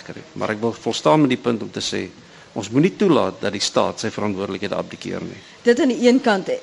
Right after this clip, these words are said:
Speaker 2: ons, ons is in die hele tyd eintlik maar gefokus op, op, eh, die onderwys, maar daar is ander, as ons kyk na elektrisiteitsvoorsiening, ons kyk na
Speaker 1: Mm.
Speaker 2: watervoorsiening, ehm, hospitaaldienste en so aan.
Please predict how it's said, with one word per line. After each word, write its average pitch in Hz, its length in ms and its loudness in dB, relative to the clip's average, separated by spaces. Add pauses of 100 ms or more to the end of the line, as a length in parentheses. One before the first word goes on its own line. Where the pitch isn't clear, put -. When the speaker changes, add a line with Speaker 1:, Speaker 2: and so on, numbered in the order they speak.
Speaker 2:
ons, 240 280 6
ons 220 140 2
is 233 80 4
in 226 40 10
die 214 140 4
hele 208 100 4
tyd 247 240 2
eintlik 208 280 0
maar 196 140 2
gefokus 214 560 2
op, 180 240 0
op, 180 280 -2
eh, 160 360 4
die 175 120 0
onderwys, 208 500 4 (240)
maar 214 160 4
daar 226 180 8
is 247 100 2
ander, 277 420 8 (200)
as 208 140 0
ons 214 120 -4
kyk 214 200 6
na 220 100 4
elektrisiteitsvoorsiening, 196 1120 2
ons 185 140 -6
kyk 190 200 2
na 196 100 2
Speaker 1:
Mm. 180 60 -4
Speaker 2:
watervoorsiening, 185 720 2 (300)
ehm, 175 240 2
hospitaaldienste 202 840 2
en 202 60 -6
so 208 100 -6
aan. 190 100 -2